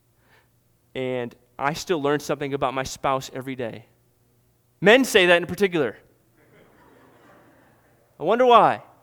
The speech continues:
That blows my mind. Uh, what is that? One thing that teaches is that people are complex. People are complex. You can't figure out people right away, right when you meet them.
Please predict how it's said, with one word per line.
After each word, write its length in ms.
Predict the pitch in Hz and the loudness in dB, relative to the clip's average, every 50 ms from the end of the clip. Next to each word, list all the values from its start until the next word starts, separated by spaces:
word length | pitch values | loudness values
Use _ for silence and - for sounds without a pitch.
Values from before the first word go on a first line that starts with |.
| _ _ _ _ _ _ _ _ _ _ _ _ _ _ _ _ _ _ _ _ _ _ _ _ _ _ _ _ _ _ _ _ _ _ _ _ _ _ _ _ _ _ _ - | _ _ _ _ _ _ _ _ _ _ _ _ _ _ _ _ _ _ _ _ _ _ _ _ _ _ _ _ _ _ _ _ _ _ _ _ _ _ _ _ _ _ _ -8
That 200 | 165 233 247 180 | -6 -6 -6 -4
blows 280 | 160 175 208 220 208 208 | 0 2 2 2 2 0
my 140 | 220 226 | -4 -4
mind. 440 | 220 190 214 277 294 202 139 - - _ _ _ _ _ _ _ _ _ _ _ _ _ _ _ _ - | -4 -4 -4 -4 -4 -4 -6 -10 -18 _ _ _ _ _ _ _ _ _ _ _ _ _ _ _ _ -6
Uh, 180 | 156 156 156 - | -4 -2 -2 -2
what 220 | 170 170 226 269 | 0 2 2 2
is 80 | 247 214 | 2 2
that? 160 | 202 - 165 | -2 -2 0
One 160 | 185 247 277 | 0 0 0
thing 120 | - 262 | 0 -2
that 120 | 226 190 - | -2 -2 -2
teaches 300 | - 254 - 254 185 170 | -4 -8 -8 -6 -4 -4
is 160 | 185 180 160 | -4 -4 -4
that 180 | 190 175 165 - | -6 -6 -6 -8
people 340 | - - 247 - 254 240 | -10 -10 -8 -8 -8 -8
are 160 | - 175 175 180 | -8 -8 -8 -10
complex. 840 | - - 233 226 220 - - - 240 247 247 208 - - - - - _ _ _ _ _ _ _ _ _ _ _ _ _ _ _ _ _ _ _ _ _ _ _ - | -6 -2 -2 -2 0 -2 -6 -8 -8 -8 -8 -10 -14 -14 -16 -16 -18 _ _ _ _ _ _ _ _ _ _ _ _ _ _ _ _ _ _ _ _ _ _ _ -8
People 280 | - 226 240 262 247 202 | -4 -2 -2 -2 -2 -2
are 100 | 185 208 | -4 -4
complex. 580 | - - 214 220 208 - - 247 240 - - | -4 -4 -2 -2 -2 -2 -2 -4 -4 -4 -6
You 80 | 202 202 | -10 -12
can't 340 | - - - 247 247 151 - | -12 -10 -8 -8 -8 -8 -8
figure 260 | - 240 233 214 214 | -6 -4 -2 0 0
out 140 | 208 190 - | 0 -2 -2
people 280 | 214 240 220 233 208 | -6 -8 -8 -6 -8
right 200 | 160 151 151 202 | -6 -6 -4 -4
away, 260 | 214 202 208 220 220 208 | -4 -2 -2 -2 0 0
right 180 | 196 196 190 | 0 0 -2
when 100 | 196 208 | -2 -4
you 80 | 208 208 | -6 -6
meet 200 | 208 233 240 - | -6 -8 -6 -4
them. 240 | 240 202 151 117 | -4 -4 -4 -6